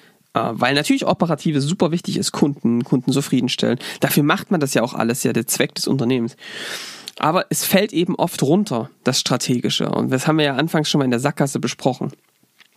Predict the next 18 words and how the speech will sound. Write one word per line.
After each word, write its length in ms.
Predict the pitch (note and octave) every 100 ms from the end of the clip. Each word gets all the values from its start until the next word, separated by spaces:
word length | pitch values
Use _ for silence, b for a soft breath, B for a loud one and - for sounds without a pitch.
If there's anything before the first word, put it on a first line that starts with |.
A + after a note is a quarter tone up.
| _ -
Und 80 | D#3
jetzt 140 | A#2+
gibt's 160 | - D#3
ein 80 | C#3+
paar 140 | B2
Best 420 | - - A2 -
Practices, 480 | - D#3 - - E3+
paar 160 | - A#2+
Werkzeuge, 360 | C3+ - D#3
die 100 | C#3+
man 120 | B2 A2+
nutzen 240 | C3 B2
kann, 180 | B2 A#2+
um 60 |
das 140 | A2+ B2+
anders 260 | B2+ G#2+
zu 100 | -
machen. 220 | - -